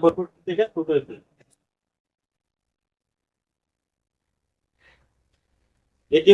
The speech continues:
হচ্ছে মোটর কুলিং ফ্যান, পিডিসি। এটা মোটরটাকে ঠান্ডা রাখার জন্য পিডিসিতে ফ্যানটি লাগানো হয়। এটি হচ্ছে গ্যাং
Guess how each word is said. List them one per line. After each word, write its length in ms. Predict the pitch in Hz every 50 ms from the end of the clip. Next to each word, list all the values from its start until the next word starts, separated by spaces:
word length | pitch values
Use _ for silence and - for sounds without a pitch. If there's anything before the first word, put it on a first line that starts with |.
| 196
হচ্ছে 200 | 196 190 196 208 196 185 175 185
মোটর 260 | 185 185 185 180 180 175 -
কুলিং 240 | - 185 185 180 180 175 175
ফ্যান, 140 | 165 147 147 -
পিডিসি। 360 | 180 175 185 175 - - 123 - - - _ _ _ _ _ _ _ _ _ _ _ _ _ _ _ _ _ _ _ -
এটা 120 | 127 151 156 156
মোটরটাকে 380 | 165 165 165 165 - 170 165 165 165
ঠান্ডা 180 | - 143 151 151
রাখার 200 | 151 151 156 156 160
জন্য 140 | 165 160 170 175 175 -
পিডিসিতে 340 | 170 165 156 147 143 151 -
ফ্যানটি 220 | 151 147 139 139 143 147
লাগানো 220 | 147 147 151 147 131
হয়। 160 | 139 156 165 143 - _ _ _ _ _ _ _ _ _ _ _ _ _ _ _ _ _ _ _ _ _ _ _ _ _ _ _ _ _ - _ _ _ _ _ _ _ _ _ _ _ _ _ _ _ _ _ _ _ _ _ _ _ _ _ _ _ _ _ _ _ _ _ _ _ _ _ _ _ _ _ _ _ _ _ _ _ _ _ _ _ _ _ _ _ _ _ _ _ _
এটি 200 | 139 156 170 190 190 196
হচ্ছে 240 | 196 202 - 202 190 190 185 180 - - - _ _ -
গ্যাং 140 | 165 165